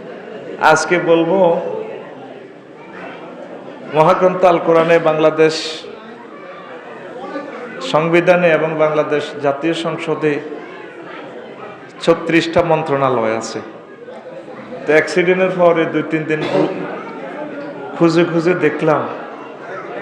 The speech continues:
কোন মন্ত্রণালয় নিয়ে মহাগ্রন্থ আল কোরআনে কয়টা আয়াত আছে। এগুলো আমি একটু শর্ট নোট করছি, আলহামদুলিল্লাহ।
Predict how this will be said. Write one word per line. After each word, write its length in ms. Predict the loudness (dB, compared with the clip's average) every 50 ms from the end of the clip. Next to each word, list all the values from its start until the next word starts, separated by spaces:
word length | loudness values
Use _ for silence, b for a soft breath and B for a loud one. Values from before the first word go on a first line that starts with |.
| -6 -2
কোন 180 | 0 2 2 2
মন্ত্রণালয় 800 | 4 4 2 2 2 0 -2 2 4 4 6 6 6 6 6 4 4 2
নিয়ে 340 | 2 4 4 6 4 4 2 0 -2 0
মহাগ্রন্থ 480 | 0 2 2 2 2 0 0 0 0
আল 120 | 0 0 0 0 0
কোরআনে 240 | 0 0 0 0 -2 -2 2
কয়টা 240 | 2 2 4 4 4
আয়াত 280 | 4 4 4 2 2
আছে। 280 | 0 -2 -2 -2 -4 -4 -4 -6 -12 -12 -12 -12 -12 -12 -12 -14 -14 -16 -16 -16 -10 -2
এগুলো 320 | 0 2 2 4 4 4 6
আমি 280 | 6 4 4 2 0
একটু 320 | 0 0 -2 -4 -4 -4 -4 -4
শর্ট 460 | -6 -6 -2 0 0 2 0 0 -2
নোট 140 | -2 -2 -2 -2 0
করছি, 360 | -2 -2 -2 -4 -6 -6 -4 0
আলহামদুলিল্লাহ। 640 | 2 2 2 2 2 4 4 4 4 2 0 -2